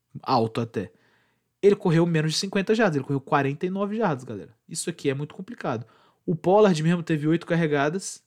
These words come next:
seis jardas. Ou seja, o Cowboys não conseguiu correr nem que a porra nesse time aqui.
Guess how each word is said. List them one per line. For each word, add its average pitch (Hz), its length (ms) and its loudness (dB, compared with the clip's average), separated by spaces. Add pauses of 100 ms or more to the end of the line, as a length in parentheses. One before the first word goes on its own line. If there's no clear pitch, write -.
seis 160 360 0
jardas. 127 460 -2
Ou 147 80 -10
seja, 120 460 -4
o 165 260 -14
Cowboys 165 320 2
não 151 80 -4
conseguiu 156 320 -4
correr 151 300 0
nem 160 180 -2
que 190 80 -6
a 220 80 4
porra 170 340 2
nesse 175 240 -4
time 202 220 -10
aqui. 151 300 -12